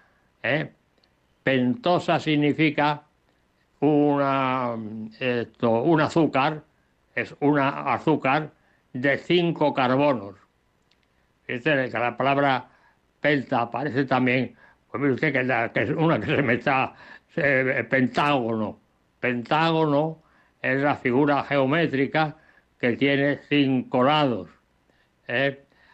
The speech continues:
Eh, también se me ocurre otra palabra un poco más rara, y como estamos en una emisora, eh, esto, eh, de tipo religioso, pues esto, eh, la, la Biblia, concretamente los libros de la Biblia,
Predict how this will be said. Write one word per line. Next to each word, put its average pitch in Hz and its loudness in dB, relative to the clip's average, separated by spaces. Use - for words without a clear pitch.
Eh, 127 -2
también 131 0
se 147 -2
me 135 2
ocurre 135 0
otra 131 0
palabra 131 0
un 127 -2
poco 131 0
más 131 0
rara, 131 0
y 117 -6
como 120 -2
estamos 139 -2
en 127 2
una 127 2
emisora, 127 0
eh, 139 0
esto, 117 0
eh, 139 0
de 127 2
tipo 135 2
religioso, 135 0
pues 117 -4
esto, 117 0
eh, 123 0
la, 123 -2
la 131 2
Biblia, 156 0
concretamente 135 -2
los 113 -2
libros 123 2
de 120 0
la 120 0
Biblia, 156 2